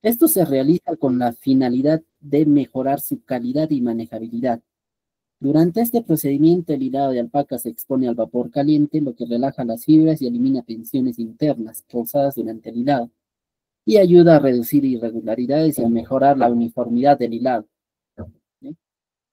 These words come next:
En esto hay que tener en cuenta un aspecto importante que es la temperatura. La temperatura ideal para realizar el proceso de vaporizado es entre sesenta y setenta grados Celsius,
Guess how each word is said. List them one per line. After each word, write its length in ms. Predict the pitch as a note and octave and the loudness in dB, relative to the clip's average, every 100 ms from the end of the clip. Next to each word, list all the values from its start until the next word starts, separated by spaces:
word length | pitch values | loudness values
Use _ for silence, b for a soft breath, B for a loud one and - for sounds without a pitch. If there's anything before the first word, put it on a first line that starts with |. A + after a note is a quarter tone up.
| _ _ _ _ _ _ _ _ _ _ _ _ _ _ _ _ | _ _ _ _ _ _ _ _ _ _ _ _ _ _ _ _
En 140 | F#3 A3 | -2 0
esto 320 | B3 - A#3 | 0 0 0
hay 100 | A3 | 0
que 140 | G3+ | -2
tener 240 | E3+ D#3+ E3 | 2 4 6
en 160 | D#3 | 4
cuenta 380 | D3 E3+ E3 E3+ | 4 2 0 0
un 120 | E3 | 0
aspecto 420 | D3 - C#3+ C3+ C3+ | 0 -2 -6 -4 -4
importante 640 | B2 B2 D#3+ E3+ E3 E3 | -4 -6 -4 -4 -2 -4
que 160 | D3 C#3 | -2 -4
es 100 | B2+ | -4
la 120 | A#2 | -6
temperatura. 760 | A#2 A2 A#2 A2+ A#2+ B2+ G#2 - _ _ | -6 -6 -6 -4 -2 -2 -4 -12 _ _
La 160 | C3+ B2 | -8 -6
temperatura 1040 | C#3 C3+ C#3+ C#3 - F3 D#3+ D3 B2+ A#2+ _ _ | -4 -4 -2 -2 0 0 2 2 0 -6 _ _
ideal 460 | - C3+ C#3+ D3 D3+ | -10 -4 -2 0 -2
para 200 | B2 A#2+ | -4 -4
realizar 380 | A#2+ A#2 A#2 C#3 | -4 -6 -6 -6
el 100 | B2+ | -6
proceso 400 | A#2 B2+ C3 C3 | -8 -10 -8 -6
de 80 | A#2 | -4
vaporizado 680 | A2+ A#2+ C3 - D#3 D#3 | -4 -4 -6 -2 -2 0
es 140 | C#3 - | -2 -2
entre 280 | A#2+ A#2 | -4 -6
sesenta 480 | - B2+ - D#3 D#3 | -10 -8 0 0 0
y 40 | C#3 | -4
setenta 480 | B2 A#2 C3 A#2+ | -6 -6 -4 -4
grados 340 | A#2 A#2+ A#2 A2+ | -4 -2 -4 -4
Celsius, 480 | B2+ G#2+ - - | -4 -6 -10 -20